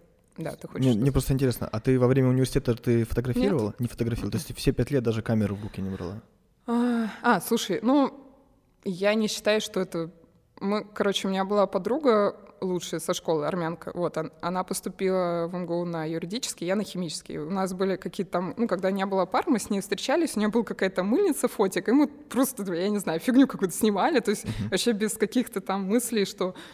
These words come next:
Speaker 1: вот, давай там снимем классный кадр. Да блин, ну просто как на телефон щелкали, я, ну, как бы я не считаю, что это какое-то, э, начало моей фотодеятельности.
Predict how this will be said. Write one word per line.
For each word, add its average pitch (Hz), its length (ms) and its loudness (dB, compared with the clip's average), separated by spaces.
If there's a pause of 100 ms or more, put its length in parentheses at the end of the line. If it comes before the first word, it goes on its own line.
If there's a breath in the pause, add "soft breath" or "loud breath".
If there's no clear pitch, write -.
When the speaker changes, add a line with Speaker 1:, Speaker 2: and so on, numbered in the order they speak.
(120 loud breath)
Speaker 1:
вот, 202 320 0
давай 175 240 0
там 185 200 -10
снимем 208 300 -2
классный 185 400 -2
кадр. 208 340 0
Да 208 120 2
блин, 208 240 2
ну 185 100 -4
просто 240 280 2
как 214 160 -2
на 196 80 0
телефон 196 400 -2
щелкали, 190 420 -4
я, 165 300 -2
ну, 214 100 -2
как 220 160 -4
бы 196 80 0
я 196 80 0
не 233 100 0
считаю, 202 320 -2
что - 180 -8
это 165 120 -6
какое-то, 175 640 -6 (520 loud breath)
э, 175 360 -8
начало 185 500 0
моей 190 240 -4
фотодеятельности. 220 1040 2